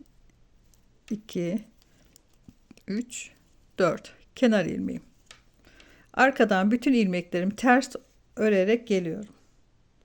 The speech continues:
Modelimin düzündeyim. İlk ilmeğimi örmeden aldım. Bir, iki, üç düz ördüm.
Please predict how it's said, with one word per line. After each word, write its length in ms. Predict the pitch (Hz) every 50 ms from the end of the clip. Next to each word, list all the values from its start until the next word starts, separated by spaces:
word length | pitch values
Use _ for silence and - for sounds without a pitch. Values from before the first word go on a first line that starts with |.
| _ -
Modelimin 640 | 254 254 262 247 254 233 208 202 196 220 254 277 233
düzündeyim. 600 | 220 208 208 214 196 175 180 180 175 - 160 - - _ _ _ _ _ _ _ _ _ _ _ _ _ _ _ _ _ _ _ _ _ _ _ _ _ _ _ - _ _ _ _ _ _ _ _ _ - - -
İlk 260 | - - 285 285 294 254
ilmeğimi 440 | 233 214 190 180 180 180 180 190
örmeden 600 | - 233 254 254 240 208 185 185 185 214 240 247
aldım. 420 | - 220 214 185 170 170 - 185 - _ _ _ _ _ _ _ _ _ _ _ _ _ _ _ _ _ _ _ _ _ _ _ _ _ _ _ _ _ _ _ _ _ _ _ _ _ _ _ _ _ _ _ _ _ _ _ _ _ _ _ _ _ _ _ _ _ _ _ _ -
Bir, 340 | 254 240 208 180 - - - _ _ _ _ _ _ _ _ _ _ _ - _ _ _ _ _ - -
iki, 460 | 214 - - 233 226 247 269 - _ _ _ _ _ _ _ _ - -
üç 340 | 277 277 - - - -
düz 220 | - 226 214 - -
ördüm. 320 | 160 - - - - -